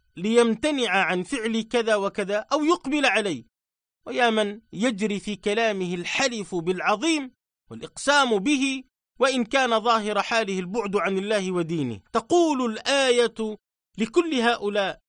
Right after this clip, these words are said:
"اتقوا الله وراقبوه، واجتنبوا الحرام واهجروه، وأقبلوا على الطاعات،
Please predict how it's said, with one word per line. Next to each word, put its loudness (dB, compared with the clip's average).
"اتقوا -2
الله -4
وراقبوه، -4
واجتنبوا 2
الحرام -2
واهجروه، -6
وأقبلوا 0
على 0
الطاعات، 0